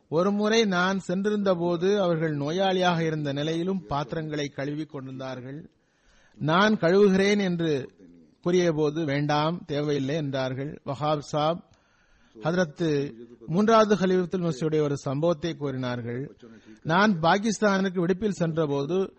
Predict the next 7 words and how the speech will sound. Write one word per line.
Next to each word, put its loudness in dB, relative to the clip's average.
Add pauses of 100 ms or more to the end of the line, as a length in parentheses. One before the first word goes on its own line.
(360)
ஹதரத்து 0
மூன்றாவது 2
ஹலீஃபத்துல் -4
மஸீஹ், -8 (360)
'உமக்கு -2
விடுப்பு 0
இல்லை, -2